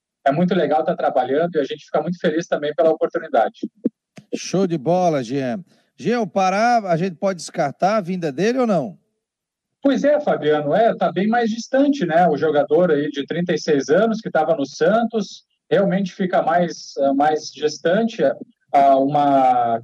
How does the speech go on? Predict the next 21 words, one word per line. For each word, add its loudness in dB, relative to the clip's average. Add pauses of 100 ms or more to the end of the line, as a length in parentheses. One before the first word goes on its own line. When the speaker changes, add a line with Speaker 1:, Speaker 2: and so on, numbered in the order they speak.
Speaker 1:
questão -2
de -8
contratação 0
pro 4
Avaí. 2 (580)
Quarenta 2
jogos 2
no -2
Santos -2
na 0
temporada 2
passada, 0 (320)
inclusive 2
houve 2
um 2
recuo 0
do 0
próprio 0
Cru-, -2
Cruzeiro 2 (120)
também. 0